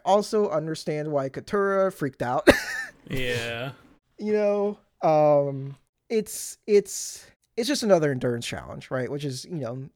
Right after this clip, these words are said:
Speaker 1: not anything new. Um, but it's, like, a new one. You're on, like, a slope, you're on a slide, you gotta hold yourself up. And at first I was like, you know, I don't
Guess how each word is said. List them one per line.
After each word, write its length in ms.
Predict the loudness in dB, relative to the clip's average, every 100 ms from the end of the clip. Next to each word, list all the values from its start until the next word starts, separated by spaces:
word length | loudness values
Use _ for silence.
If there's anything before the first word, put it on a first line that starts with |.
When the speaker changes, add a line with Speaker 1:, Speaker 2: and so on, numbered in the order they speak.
| _
Speaker 1:
not 300 | -4 -2 -4 _ _ _ _ _ _ -6
anything 460 | -4 -2 -4 -4
new. 420 | -6 -6 -6 -10 -12 _ _ _
Um, 520 | -4 -2 -4 -6 -12 -4
but 120 | 0
it's, 220 | 0 -2
like, 200 | -6 -4
a 80 | -2
new 200 | -2 0
one. 180 | -2 -2
You're 140 | -2
on, 80 | -4
like, 180 | -4 -6
a 60 | -8
slope, 440 | -6 -2 -2 -2
you're 100 | -4
on 60 | -6
a 40 |
slide, 420 | -6 -4 -4 -4
you 60 | -6
gotta 360 | -6 -6 -8 -10 _ _
hold 180 | -10 -8
yourself 380 | -4 -2 -2 -2
up. 300 | -4 -4 _ _ _ _ _ -4
And 520 | 0 0 -2 -4 -6 -4
at 180 | -4 -2
first 280 | 0 0
I 120 | 2 0
was 220 | 0 -2
like, 520 | -4 -4 -8 -18 -20 _ -6
you 100 | -2
know, 120 | 0 2
I 80 |
don't 180 | 2 2